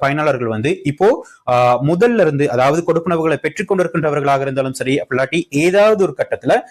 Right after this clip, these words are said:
அஸ்விஸ்ம முதலாவது கட்ட கொடுப்பனவோட தொடர்பு பட்டிருந்தாங்களாவே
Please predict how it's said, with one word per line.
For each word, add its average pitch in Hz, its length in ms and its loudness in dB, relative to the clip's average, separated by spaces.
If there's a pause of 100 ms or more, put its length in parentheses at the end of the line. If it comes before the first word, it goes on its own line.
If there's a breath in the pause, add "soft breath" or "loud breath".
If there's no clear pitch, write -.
(240 loud breath)
அஸ்விஸ்ம 208 580 0
முதலாவது 196 500 2
கட்ட 185 260 -2
கொடுப்பனவோட 156 640 -2
தொடர்பு 160 400 0
பட்டிருந்தாங்களாவே 131 800 -2